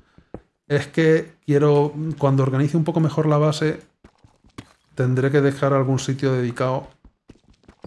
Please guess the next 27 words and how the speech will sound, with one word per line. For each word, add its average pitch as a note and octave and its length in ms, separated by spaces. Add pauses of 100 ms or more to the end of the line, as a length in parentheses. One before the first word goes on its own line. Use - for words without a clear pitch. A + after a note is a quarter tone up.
(140)
para B2+ 240
ir C3+ 100
al A#2+ 220
Nether A#2+ 380
y A2 80
todo A2 240
eso. G#2+ 260 (1080)
Entonces, C#3 600
realmente D3+ 460
estoy - 180
farmeando E3+ 400
la E3 80
obsidiana D#3 540
para C3+ 140
no C3 100
hacer C#3 160
nada C#3+ 260
con A2 160
ella, A#2+ 180
por G#2+ 140
cierto, A#2+ 360
que A#2 60
lo A2 100
sepáis. - 500
No, D3 340
no C#3 380
hoy. B2 240